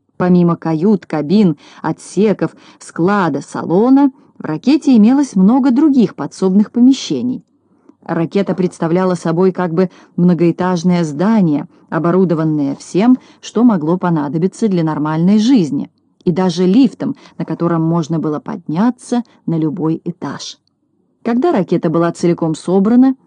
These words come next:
каждый желающий мог ознакомиться с её внутренним устройством. Как только набиралось сорок восемь желающих, их пускали внутрь корабля. Там они могли посидеть в салоне, полежать на койках в каютах,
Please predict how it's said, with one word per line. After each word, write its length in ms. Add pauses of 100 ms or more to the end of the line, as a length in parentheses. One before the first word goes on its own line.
(280)
каждый 380
желающий 720 (240)
мог 220
ознакомиться 680
с 80
её 260
внутренним 560
устройством. 720 (640)
Как 220
только 420 (240)
набиралось 520
сорок 440
восемь 340
желающих, 640 (320)
их 240
пускали 420
внутрь 500
корабля. 520 (560)
Там 220
они 200
могли 320
посидеть 460
в 60
салоне, 600 (300)
полежать 400
на 120
койках 460
в 100
каютах, 600